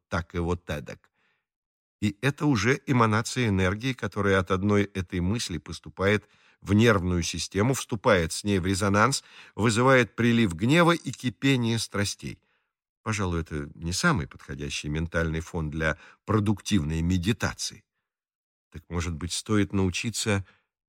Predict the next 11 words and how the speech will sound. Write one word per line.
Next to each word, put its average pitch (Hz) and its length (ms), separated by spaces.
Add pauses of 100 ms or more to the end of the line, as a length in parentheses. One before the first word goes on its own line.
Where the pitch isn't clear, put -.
(140)
отстраняться 98 920
от 62 80
своего 80 400
праведного 90 640
гнева? 135 400 (1120)
Вместо 110 360
этого 110 300
мы 104 160
можем 98 340
принять 92 380
ситуацию 92 720